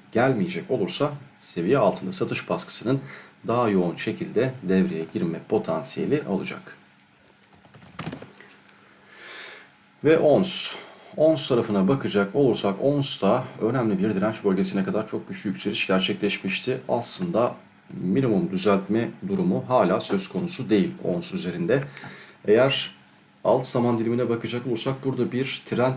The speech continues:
devam hareketine doğru bir hazırlık çalışması gördüğümüzü söyleyebiliriz. Ve tabii ki tam olarak burada tıkanmış durumda.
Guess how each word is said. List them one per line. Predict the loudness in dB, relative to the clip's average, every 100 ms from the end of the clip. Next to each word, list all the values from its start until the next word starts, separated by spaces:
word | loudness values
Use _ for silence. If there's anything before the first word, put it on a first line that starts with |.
| -2 0
devam | 2 4 2
hareketine | 0 0 0 -2 -2 -2 2
doğru | 4 4 2 -2
bir | -6 -2
hazırlık | 0 0 0 -4 -2
çalışması | 0 0 -2 0 2 4 2 0 -20 _ _ -2
gördüğümüzü | 2 2 2 -2 -2 -4
söyleyebiliriz. | -2 0 0 0 -2 0 0 2 0 0
Ve | 0 0
tabii | 0 0 -2
ki | -2 -2 -2 -12 -20 -20 -20 -20 -6
tam | 0 0
olarak | 0 -4 -4
burada | -2 0 -2 -4 -16 -14
tıkanmış | -4 0 0 0 -2
durumda. | 0 2 2